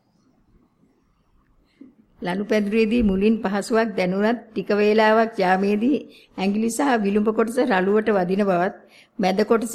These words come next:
සියුම්ව වදින බවත් වටහා ගතිමි. වැලි මැ-, වැලි මළුවේදීද ඊටත් වඩා ඉක්මනින් එසේ දැනුනි. ස්වභාවික වුවත් කෘතිම වුවත් දැනෙන දැනීම නිට්ටිය නොවන බවත්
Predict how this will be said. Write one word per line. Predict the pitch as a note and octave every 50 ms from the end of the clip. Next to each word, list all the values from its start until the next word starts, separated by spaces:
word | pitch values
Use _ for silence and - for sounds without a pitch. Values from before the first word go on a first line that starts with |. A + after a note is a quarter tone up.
| B3
සියුම්ව | B3 - A#3 G#3 G#3 G#3 A3 A3 A3+
වදින | A3 G3 F3+ F#3+ F#3+ G3+
බවත් | F#3+ F#3+ F#3 F#3+ A3 A3+ -
වටහා | - F#3+ F#3 - G3+ G#3 G#3+ G#3
ගතිමි. | G#3+ F#3 E3+ - - E3+ - - - - _ _ _ _ _ _ _ -
වැලි | - - G3 G3 G#3 A3+
මැ-, | A3+ A#3+ A#3 A3 G#3 G#3+ - - F#3+ F3+ F3+ -
වැලි | F#3 F#3+ F#3+ G3+ G#3+
මළුවේදීද | A3 A3+ A3 A3 A3+ A3+ A3+ A3+ A3 A#3 A#3 G#3+ C4
ඊටත් | A#3+ G#3 G3 G3 G#3+ G#3 G#3
වඩා | G#3+ G#3+ G3+ G#3 G#3+ A3
ඉක්මනින් | G3+ F#3 F3+ - A#3 A3+ G#3+ G#3 A#3 B3 A#3+ -
එසේ | - - F3 - A#3+ A3+ A3+
දැනුනි. | G#3+ F#3+ E3+ E3 D#3+ D3 D3+ D3+ - - - - _ _ _ -
ස්වභාවික | - - G#3 G3+ G3+ G#3+ G#3+ G#3+ A3 A3+ A3+ B3 B3+ A3
වුවත් | F#3 F#3 G3+ G#3 G#3+ C4+ -
කෘතිම | - G#3 G3+ G3+ - A3 A#3
වුවත් | A#3 G#3 F#3+ F#3+ G3 G#3+ A#3+ - -
දැනෙන | A#3+ G3 F#3+ F#3+ G#3 G#3+ A3 A3+
දැනීම | G#3+ G#3 G3 F#3+ F#3+ G3 G#3+ A3+
නිට්ටිය | A3 G3 F#3 F#3+ - - A#3 A3+
නොවන | A3+ - G#3 G3 F#3 F#3
බවත් | E3+ F3 E3 F3 G#3 A#3+